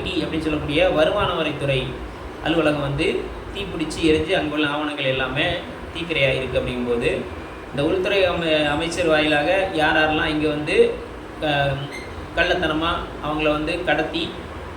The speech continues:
அவங்கள ஜெயில்ல வச்சாங்க, அதே மாதிரி யார் யார் வீட்ல தப்பான முறையில வருமான வரித்துறை, அமலாக்கத்துறை இவங்கெல்லாம் ஏவி அவங்ககிட்ட இருந்து பணத்தைய கொள்ளையடிச்சோம், அவங்ககிட்ட இருந்து எப்படி அந்த மிரட்டி வாங்கினோம்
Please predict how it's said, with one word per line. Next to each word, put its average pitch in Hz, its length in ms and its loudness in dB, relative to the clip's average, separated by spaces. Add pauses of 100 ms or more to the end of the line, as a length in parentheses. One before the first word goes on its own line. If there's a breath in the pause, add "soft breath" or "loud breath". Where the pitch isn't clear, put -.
அவங்கள 151 300 2
ஜெயில்ல 160 280 4
வச்சாங்க, 139 360 0 (220)
அதே 175 200 0
மாதிரி 175 180 0 (200)
யார் 190 200 2
யார் 180 200 0
வீட்ல 165 260 2 (460)
தப்பான 208 320 0 (100)
முறையில 156 340 2 (460)
வருமான 175 380 0
வரித்துறை, 151 380 0 (520)
அமலாக்கத்துறை 156 560 2 (100)
இவங்கெல்லாம் 151 420 0 (100)
ஏவி 156 180 2 (380)
அவங்ககிட்ட 156 320 -2
இருந்து 170 200 2 (400)
பணத்தைய 170 400 0 (560)
கொள்ளையடிச்சோம், 156 560 4 (140)
அவங்ககிட்ட 170 300 -2
இருந்து 170 220 0
எப்படி 180 200 0 (480)
அந்த 156 120 0 (480)
மிரட்டி 185 380 0
வாங்கினோம் 151 340 -2